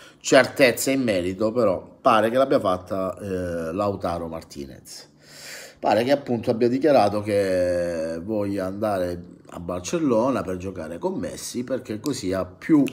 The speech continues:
probabilità di vincere la Champions. Lautaro Martinez, queste parole mi ricordano qualcuno, mi ricordano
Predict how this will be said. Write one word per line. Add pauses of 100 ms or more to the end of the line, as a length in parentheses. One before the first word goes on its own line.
(120)
probabilità (540)
di
vincere
la
Champions. (3000)
Lautaro
Martinez,
queste
parole (1080)
mi
ricordano
qualcuno, (1200)
mi
ricordano